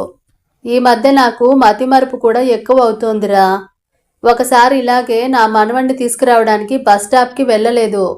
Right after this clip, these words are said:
మర్చిపోయాను. వాళ్ళు ఫోన్ చేశారు, కానీ నా ఫోన్ ఛార్జింగ్ అయిపోయింది,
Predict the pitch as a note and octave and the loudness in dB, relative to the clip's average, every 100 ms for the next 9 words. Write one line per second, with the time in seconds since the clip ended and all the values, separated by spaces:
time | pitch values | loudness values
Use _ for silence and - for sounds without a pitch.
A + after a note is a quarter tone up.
0 | - G#3 G3 C4 B3+ A3+ G#3 G3 F3+ F#3+ | -2 -2 -2 0 2 2 0 0 -2 -6
1 | _ _ _ _ - A#3 A#3 B3+ B3+ B3 | _ _ _ _ -4 0 2 0 2 2
2 | C4 C4 A#3+ A#3 A3 G3+ F#3+ - _ _ | 2 0 0 0 -2 0 -2 -4 _ _
3 | _ - B3 C4 C4+ A#3+ B3 B3+ C4+ C4+ | _ 0 0 2 2 0 0 -2 0 2
4 | A3+ A3 C4 B3 A3 A3 A#3 A3 G3+ G3 | 0 0 -2 0 0 2 2 2 -2 -2